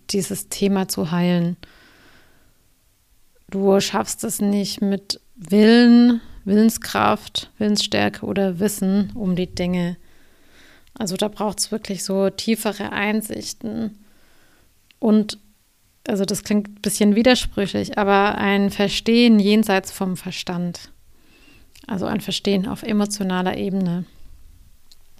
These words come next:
und ein Erleben auf emotionaler Ebene. Aber du kannst trotzdem beginnen, dich zu verändern. Also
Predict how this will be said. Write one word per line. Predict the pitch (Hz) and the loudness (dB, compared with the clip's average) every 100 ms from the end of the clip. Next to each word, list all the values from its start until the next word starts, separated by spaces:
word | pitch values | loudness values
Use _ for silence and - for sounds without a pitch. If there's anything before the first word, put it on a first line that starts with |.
| - - - - - - - - | -20 -20 -20 -20 -20 -20 -20 -10
und | 180 | -6
ein | 208 185 | -2 0
Erleben | 185 190 214 175 185 - _ - - | 4 6 6 4 -2 -10 _ -18 -10
auf | 202 - | -10 -6
emotionaler | 214 185 180 - 185 175 180 | -4 -4 -6 -8 -4 -2 -2
Ebene. | 190 170 175 170 - _ - _ _ _ _ _ _ _ - - - - - - - _ _ _ _ | -4 -4 -4 -4 -8 _ -20 _ _ _ _ _ _ _ -20 -20 -20 -20 -20 -20 -20 _ _ _ _
Aber | 190 180 208 262 | 0 2 4 2
du | 254 226 | 0 -4
kannst | 208 208 208 - - | -2 -2 -4 -12 -14
trotzdem | - 196 - 214 | -8 -8 -4 -4
beginnen, | 190 202 214 208 208 | -2 -2 2 4 4
dich | 202 - | 0 -6
zu | |
verändern. | - 226 220 208 196 175 175 180 - - | -8 -6 -4 0 2 2 0 -4 -6 -8
Also | 226 190 185 185 190 | -6 -6 -4 -4 -6